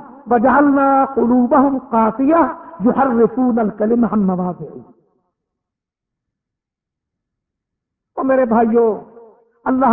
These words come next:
کے واسطے اپنے نمائندگان کو سمجھاؤ، اللہ کے عذاب کو دعوت نہ دو۔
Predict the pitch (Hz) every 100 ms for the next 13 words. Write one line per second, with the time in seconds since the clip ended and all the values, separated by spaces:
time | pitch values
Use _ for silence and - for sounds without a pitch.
0 | 226 226 220 226 - 214 190 - - 107
1 | 107 _ _ _ _ _ _ _ - 247
2 | 269 254 240 233 233 226 214 220 220 214
3 | 202 202 190 175 202 175 - - 202 180
4 | _ 202 _ _ _ _ _ _ _ -
5 | 262 277 269 247 214 202 226 220 208 208
6 | 190 214 170 185 233 175 _